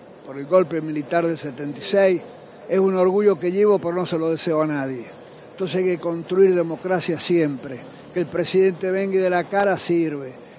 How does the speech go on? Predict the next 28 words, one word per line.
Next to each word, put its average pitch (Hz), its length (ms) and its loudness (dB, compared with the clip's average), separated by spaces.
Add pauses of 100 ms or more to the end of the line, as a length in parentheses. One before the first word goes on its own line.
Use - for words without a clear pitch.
que 185 140 -2
diga 202 260 2
lo 185 200 0
que 190 100 -4
ha 185 100 2
hecho 202 280 2
y 185 40 0
lo 170 160 -4
que 170 120 -10
piensa 214 500 0
sirve. 147 640 -2 (420)
Y 196 460 -2
si 202 160 -2
hay 208 140 2
polémica 196 760 2
porque 170 440 -6
dijo 185 380 -2
que 175 120 -8
la 165 160 -4
Corte 175 680 -2 (320)
no 185 100 0
actuó 190 360 0
bien 208 360 4
en 165 240 -4
tres 196 280 -2
temas 190 340 -2
centrales 185 680 0
y, 147 160 -6